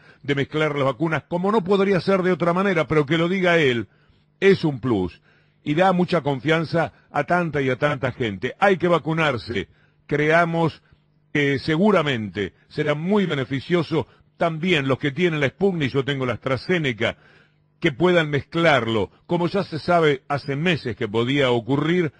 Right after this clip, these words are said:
con vacunas como por ejemplo Moderna, que es la que se va a ofrecer en la ciudad de Buenos Aires más que otras, por lo que veo. Yo estoy dispuesto, esperando que hoy, mañana, me llamen para completar mi segunda vacunación. Así que tenemos vac-, más vacunas,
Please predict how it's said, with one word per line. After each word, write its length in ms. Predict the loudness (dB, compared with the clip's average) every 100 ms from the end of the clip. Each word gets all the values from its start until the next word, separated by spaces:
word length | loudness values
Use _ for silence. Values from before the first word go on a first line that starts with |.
| -20 _
con 160 | -2 0
vacunas 380 | 0 0 -2 -2
como 240 | 0 0
por 160 | 0 -2
ejemplo 540 | -2 -4 -2 -2 -2 _ _
Moderna, 760 | -4 2 4 4 0 -2 -4 -4 _ _
que 100 | -2
es 60 | 0
la 180 | -2
que 160 | -2 -4
se 140 | -2
va 120 | 0 2
a 40 |
ofrecer 640 | 0 -2 -2 0 0 0 -6 _ -8
en 140 | -4
la 80 | -4
ciudad 300 | -4 -2 0
de 60 |
Buenos 340 | 0 -2 -2 2
Aires 380 | 2 2 0 -2 _ _
más 240 | -2 -2 0
que 180 | 4
otras, 500 | 4 4 0 -4 -6 _ _ -6
por 180 | -4
lo 160 | -2 -4
que 160 | -2 -2
veo. 360 | -2 -2 -6 _ -4
Yo 80 | -2
estoy 160 | 0
dispuesto, 400 | -2 -2 -4 -2
esperando 640 | -4 -2 0 0 0 -2 -2
que 120 | 0
hoy, 280 | 0 0 -2
mañana, 580 | -4 -2 -4 -2 -6 -8 _ -8
me 160 | -4
llamen 520 | 0 2 2 0 -4 -6 _ -6
para 180 | -4 -2
completar 640 | -4 -4 -2 0 0 -2 _ -8
mi 120 | -6
segunda 420 | -2 -2 -2 -2
vacunación. 640 | -2 -4 -8 -8 -6 -6
Así 140 | -4 -4
que 80 |
tenemos 320 | -4 -4 -2 -2
vac-, 220 | -4 -6
más 160 | -6 -4
vacunas, 600 | -4 -2 -2 0 -4